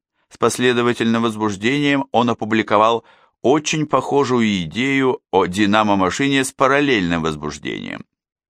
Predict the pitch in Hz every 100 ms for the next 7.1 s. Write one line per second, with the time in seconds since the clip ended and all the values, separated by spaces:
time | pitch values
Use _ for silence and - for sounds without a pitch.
0 | _ _ - 104 170 190 170 156 147 147
1 | 143 - 101 107 104 101 135 131 127 120
2 | 113 110 101 95 104 113 - - 123 127
3 | 92 - - 76 69 - _ _ _ _
4 | 87 - - 110 117 - 92 87 87 82
5 | 90 98 101 95 95 92 - 95 - -
6 | 87 85 80 76 - 69 80 113 147 156